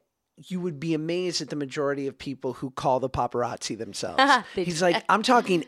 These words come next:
Speaker 1: A-list, like,"
Speaker 2: For
Speaker 1: I'm not,
Speaker 2: real?
Speaker 1: I'm not gonna say any names,
Speaker 2: Oops.
Speaker 1: but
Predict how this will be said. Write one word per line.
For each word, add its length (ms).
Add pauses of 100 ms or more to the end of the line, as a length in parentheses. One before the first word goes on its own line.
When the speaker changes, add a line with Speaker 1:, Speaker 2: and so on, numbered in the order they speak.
Speaker 1:
A-list, 880
like," 400
Speaker 2:
For 80
Speaker 1:
I'm 80
not, 60
Speaker 2:
real? 240 (200)
Speaker 1:
I'm 100
not 120
gonna 120
say 160
any 160
names, 680
Speaker 2:
Oops. 0 (400)
Speaker 1:
but 420